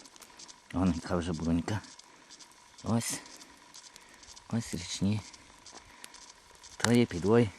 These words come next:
алича. Ось якось так виглядає черешня.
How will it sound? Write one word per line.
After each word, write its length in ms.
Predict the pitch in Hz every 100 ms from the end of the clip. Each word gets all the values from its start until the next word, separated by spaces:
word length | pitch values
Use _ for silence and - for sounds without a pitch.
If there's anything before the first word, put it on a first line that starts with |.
| - - - - - - - - - - - -
алича. 580 | 95 98 110 135 98 67 - - - - - - - - - - - - - - - - - - - - - - - - - - - - -
Ось 260 | 101 107 -
якось 280 | - 90
так 280 | - 98 -
виглядає 580 | 101 87 85 101 120 104 - - - - - - - - - - - -
черешня. 600 | 92 90 73 - 71